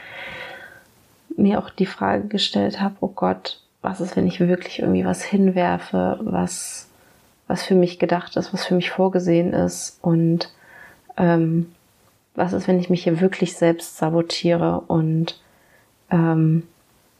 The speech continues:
wieder irgendwas nicht sehen kann, sehen möchte und deswegen schlussfolgere, okay, das Business, Business ist nichts für mich. Dabei ist das in Anführungsstrichen die falsche Schlussfolgerung und Angst, die falsche Entscheidung zu treffen,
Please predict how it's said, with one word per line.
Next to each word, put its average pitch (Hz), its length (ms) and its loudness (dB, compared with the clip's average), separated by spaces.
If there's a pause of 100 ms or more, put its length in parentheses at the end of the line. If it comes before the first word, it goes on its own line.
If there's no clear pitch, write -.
wieder 175 300 4
irgendwas 175 460 2
nicht 165 240 0
sehen 160 500 4
kann, 180 420 2
sehen 156 340 4
möchte 175 580 4
und 170 260 0
deswegen 170 360 2
schlussfolgere, 160 720 0
okay, - 200 0
das 170 160 -8
Business, 180 560 0 (160)
Business 190 360 4
ist 165 140 2
nichts 180 240 -2
für 175 100 4
mich. 190 340 0 (760)
Dabei 190 300 4
ist - 160 -4
das 196 120 -4
in - 160 0
Anführungsstrichen 175 800 2
die 170 100 6
falsche 202 360 2
Schlussfolgerung - 800 -4
und 175 280 0 (540)
Angst, 226 340 -2
die 175 80 4
falsche 254 480 2
Entscheidung 226 500 2
zu - 140 -2
treffen, - 640 -2